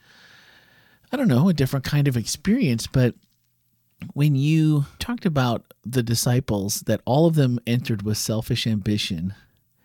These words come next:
and that someone was gonna desert Jesus. Well, they were all gonna desert <laughs> Jesus in the night. And then two of the closest, you know, Peter denies him three times, and Judas obviously betrays him. And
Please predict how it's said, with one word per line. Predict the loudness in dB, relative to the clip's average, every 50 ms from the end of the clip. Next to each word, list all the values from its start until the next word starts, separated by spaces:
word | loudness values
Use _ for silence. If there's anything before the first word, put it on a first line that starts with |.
| _ _ _ _ _ 0
and | 2 2 2 2 2 2 0 -2 -4 -6 _ _ _ _ _ _ _ _ _ -2
that | -2 0 0 -2 -6 -12 -20 _ _ _ _ _ _ _ _ _ _ _ _ _ _ _ _
someone | -8 -4 0 2 4 4 4
was | 2 2
gonna | 2 2 0 0
desert | 2 0 -2 0 2 0 0 0
Jesus. | -2 -2 -2 -2 0 0 -2 -4 -4 -6 -12 -18 _ _ _ _ -4
Well, | 0 2
they | 4 4 4
were | 4 4
all | 4 4 4
gonna | 4 2 0
desert | 2 2 2 2 2 2 2
<laughs> | 2
Jesus | 2 2 2 2 2 0 -2 0
in | -2 0 2
the | 2
night. | 2 0 0 -2 -4 -6 _ _ -20 -20 -20 -20 -20 -20 -20 -20 -20 _ _ _ _ _ 0
And | 2 4
then | 6 4 4 2
two | 2 4 6 6 6 6 4
of | 2
the | 0 -4
closest, | -2 0 0 2 2 0 -2 -2 -2 -2 -4 -4 -4
you | -4 -4
know, | -4
Peter | -4 -4 -2 0 0 2 2 0 0 -2 -4 _ _ _ _ _ -4
denies | -2 0 0 2 2 2 2 2
him | 0 -2
three | -4 -2 -4 -4 -4
times, | -4 -4 -6 -6 -6 -6 -6 -6
and | -6 -6 -4
Judas | -2 0 0 2 2 2 0 0 -4 -8 _ _ -10
obviously | -8 -6 -4 -4 -4 -4 -2 -2 -2 -2 -2
betrays | -2 -4 -6 -6 -4 -2 0 2 2 2 0
him. | 0 -2 -2 -4 -6 _ _ _ _ -20 -20 -20 -20 -20 -20 -20 -20 -20 -20 _ _ _ _ _ _ _ -4
And | 0 2 2 2 2 0 -2 -4